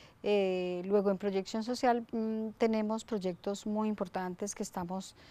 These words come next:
tratando de institucionalizarlos, como el proyecto Quimbo, Uscopaz, que es un proyecto que se ha venido liderando desde la Facultad de Ciencias Humanas y Sociales y desde la Facultad de Educación,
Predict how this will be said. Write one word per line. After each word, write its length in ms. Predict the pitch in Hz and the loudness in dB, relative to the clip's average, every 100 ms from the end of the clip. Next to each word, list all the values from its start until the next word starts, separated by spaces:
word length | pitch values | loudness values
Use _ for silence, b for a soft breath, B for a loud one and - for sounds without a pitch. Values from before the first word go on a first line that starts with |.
| B B | B B
tratando 480 | - 180 190 180 190 | 0 2 2 2 2
de 80 | 214 | 2
institucionalizarlos, 1160 | 208 - 190 190 - 180 175 175 190 185 202 | 0 -2 0 0 0 -2 0 -2 0 2 0
como 180 | - 208 | 0 -2
el 60 | 185 | -2
proyecto 420 | 180 170 165 185 | -6 -6 -6 -8
Quimbo, 520 | - 214 233 220 202 196 | -2 2 4 4 4 4
Uscopaz, 920 | 208 - - 175 196 202 196 190 - - B B B B - | 0 0 -2 2 4 4 4 0 -2 -6 B B B B -2
que 120 | 208 | -2
es 100 | 185 | 0
un 100 | 202 | -2
proyecto 640 | 208 190 196 - 202 196 190 B B - | -2 0 -2 0 0 0 -4 B B -6
que 100 | 208 | -4
se 140 | - | 2
ha 40 | 196 | 4
venido 400 | 190 190 196 202 | 4 2 4 4
liderando 500 | 202 190 175 185 196 | 4 2 2 0 0
desde 180 | 190 180 | 0 0
la 140 | 180 | -2
Facultad 420 | 170 175 175 185 | -2 -4 -4 -6
de 100 | 170 | -4
Ciencias 400 | 185 - 185 196 | -4 -2 -2 -2
Humanas 280 | 202 190 170 | -2 -2 -2
y 40 | 185 | -4
Sociales 560 | 190 175 185 190 - | -6 -4 -2 -2 -4
y 100 | 214 | -2
desde 200 | 190 175 | -2 -2
la 100 | 180 | -4
Facultad 440 | 175 180 180 180 185 | -6 -8 -6 -4 0
de 80 | |
Educación, 560 | 202 208 226 - 220 233 | 0 2 0 0 -2 -2